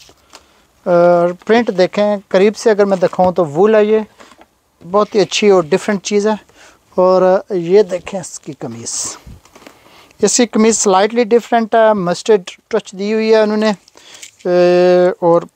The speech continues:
बहुत ही quality वाला माल है। इसकी है ट्वेंटी वन point five width है इसकी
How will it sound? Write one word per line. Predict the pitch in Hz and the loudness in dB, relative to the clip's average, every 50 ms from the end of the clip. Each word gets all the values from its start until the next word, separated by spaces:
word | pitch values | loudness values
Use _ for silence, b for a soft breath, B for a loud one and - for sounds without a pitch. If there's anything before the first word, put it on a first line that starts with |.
| _ - | _ 0
बहुत | 196 202 196 - - | 0 0 0 0 -4
ही | 190 | -6
quality | - - 175 165 160 156 151 190 196 | -2 -2 0 0 0 0 0 2 2
वाला | 196 202 202 202 | 2 4 2 2
माल | 196 190 185 190 196 | 2 2 2 2 2
है। | 208 208 - _ b b b b b b b b b _ _ | 0 -2 -2 _ b b b b b b b b b _ _
इसकी | 202 196 - - - - 214 208 | -2 -2 -2 -8 -12 -4 0 2
है | 208 208 202 202 202 202 202 202 | 4 4 4 4 4 4 2 0
ट्वेंटी | 190 _ - 208 208 208 202 - _ - 214 208 208 | -2 _ -4 -2 -2 -2 -4 -8 _ -6 -4 -4 -4
वन | 185 160 156 196 214 220 | -4 -2 0 0 0 0
point | 208 - - 196 190 190 196 185 | -2 -4 -2 0 2 2 0 -2
five | - - - 180 175 180 185 165 | -4 -2 0 2 2 2 0 0
width | 151 175 226 262 - - 262 | 0 0 0 0 0 0 0
है | 240 | 0
इसकी | 233 226 - - 254 254 | 0 -2 -4 -4 -4 -4